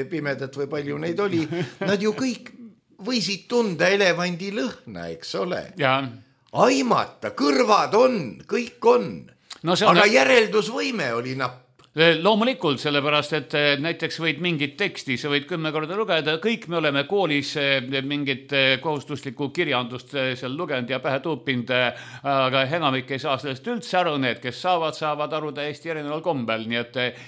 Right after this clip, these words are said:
Speaker 2: inimene ikkagi kõiki, kõiki asju, mis tema meeled nagu, eh, tajuvad, eh, filtreerib läbi oma enda kogemuste, läbi oma hariduse, läbi oma arusaamade ja sellepärast me kõik olemegi erinevad, peamegi olema,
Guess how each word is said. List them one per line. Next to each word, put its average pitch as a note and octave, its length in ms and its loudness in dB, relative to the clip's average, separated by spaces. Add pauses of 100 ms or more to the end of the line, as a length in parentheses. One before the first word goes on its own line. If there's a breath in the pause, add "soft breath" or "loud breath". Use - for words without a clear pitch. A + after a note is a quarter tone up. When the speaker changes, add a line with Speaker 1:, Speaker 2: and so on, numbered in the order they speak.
(160 loud breath)
Speaker 2:
inimene D3+ 640 2 (160 loud breath)
ikkagi E3 440 2
kõiki, C#3+ 720 0
kõiki F3 480 0
asju, E3 320 -2
mis B2+ 160 -4
tema B2+ 300 0
meeled C3 600 0
nagu, A#2 460 -2 (220 loud breath)
eh, B2+ 340 0
tajuvad, F3+ 680 2 (220 loud breath)
eh, C3 200 0
filtreerib B2+ 720 -2
läbi D3 440 -2
oma D3+ 440 2
enda C3+ 420 0
kogemuste, D#3 880 0
läbi B2+ 560 0 (220 loud breath)
oma B2+ 240 2
hariduse, C3 500 0
läbi B2 320 -2
oma A#2 380 0
arusaamade C#3+ 720 0
ja B2+ 80 0
sellepärast E3+ 480 -2
me F3+ 80 -6
kõik F#3 180 -2
olemegi F#3 400 -2
erinevad, B2+ 420 -2
peamegi C3+ 560 -4
olema, A#2 420 2